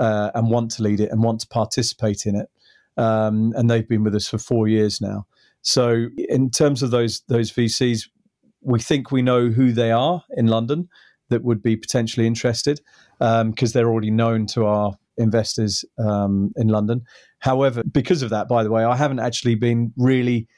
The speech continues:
looking. So I actually don't know what, what investors are sort of set up in Cambridge. As we go forward in the, in the coming months,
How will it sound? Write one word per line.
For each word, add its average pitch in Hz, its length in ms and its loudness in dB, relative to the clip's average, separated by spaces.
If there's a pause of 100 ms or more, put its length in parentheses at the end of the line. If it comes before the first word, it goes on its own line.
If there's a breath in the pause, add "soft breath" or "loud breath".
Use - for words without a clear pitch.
(300)
looking. 139 340 0
So 131 160 0
I 135 100 2
actually 143 240 -2
don't 135 280 0
know 127 240 2
what, 120 380 0
what 123 180 2
investors 117 580 0 (240)
are 117 400 2 (120)
sort - 220 0
of 113 100 -2
set 143 280 0
up 131 200 -2
in 104 120 -4
Cambridge. 101 540 -4 (320 soft breath)
As 135 240 0
we 139 80 2
go 127 240 2
forward 131 400 0
in 117 120 2
the, 120 180 -2
in 120 80 2
the 113 80 2
coming 120 320 -2
months, 117 500 -2